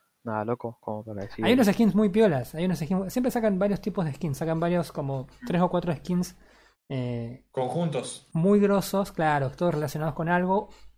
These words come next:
Speaker 2: en este caso no en particular, pero a veces están relacionados con algo, con el evento en particular. Y este año sacaron un skin que es excelente, hay un personaje que se llama Ash, que, Ashe, que tiene la, no, Ash,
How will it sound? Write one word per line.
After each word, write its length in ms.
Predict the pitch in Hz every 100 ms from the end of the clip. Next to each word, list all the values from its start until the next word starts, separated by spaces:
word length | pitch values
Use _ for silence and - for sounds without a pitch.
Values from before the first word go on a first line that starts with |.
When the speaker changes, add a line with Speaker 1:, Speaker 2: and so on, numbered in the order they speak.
| - -
Speaker 2:
en 120 | 160
este 160 | 156
caso 220 | 151 143 143
no 120 | 156
en 60 |
particular, 540 | 143 139 151 202 220 - - - - -
pero 140 | 139
a 40 |
veces 300 | 147 139 131 -
están 220 | 147 151
relacionados 360 | 151 131 151 147
con 140 | 175
algo, 200 | 170 165
con 140 | 131 127
el 180 | 123
evento 360 | 127 143 147 143
en 60 | 131
particular. 500 | 135 147 175 196 - - - - - _ _ _ _ _ _
Y 80 | 190
este 140 | 175 208
año 140 | 208
sacaron 420 | 196 170 185 190
un 180 | 180 160
skin 260 | - 196 185
que 120 | 180
es 100 | 143
excelente, 420 | 156 - 170 143
hay 60 | 151
un 140 | 156
personaje 500 | 151 139 165 180 143
que 40 | 135
se 100 | 131
llama 340 | 139 151 165
Ash, 220 | 165 - - _ _ _ _ _ _
que, 640 | 143 123 123 120 117 120 -
Ashe, 420 | 151 147 147 185
que 140 | - 139
tiene 320 | 165 160 156
la, 440 | 143 135 127 123
no, 220 | 143 165 -
Ash, 220 | 143